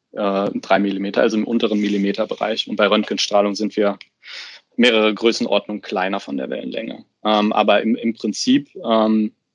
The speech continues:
arbeiten, ähm, beide Systeme mit, mit elektromagnetischen Wellen. Es ist halt einfach nur der, der Energiegehalt ist eine andere. Das ist auch ein großer Vorteil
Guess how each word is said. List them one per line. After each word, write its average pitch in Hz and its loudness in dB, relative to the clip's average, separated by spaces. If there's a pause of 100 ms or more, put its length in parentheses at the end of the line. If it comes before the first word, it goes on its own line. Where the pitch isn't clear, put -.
(160)
arbeiten, 107 0 (200)
ähm, 104 -10
beide 101 0
Systeme 104 -4
mit, 101 -6
mit 107 -2
elektromagnetischen 101 -4
Wellen. - -2
Es - -6
ist 107 -2
halt 110 4
einfach 107 -2
nur 107 0
der, 98 2 (300)
der 113 2
Energiegehalt 104 2
ist - -10
eine - -8
andere. - -6 (480)
Das - -6
ist - -2
auch 127 2 (320)
ein 110 0 (100)
großer 120 2
Vorteil 151 2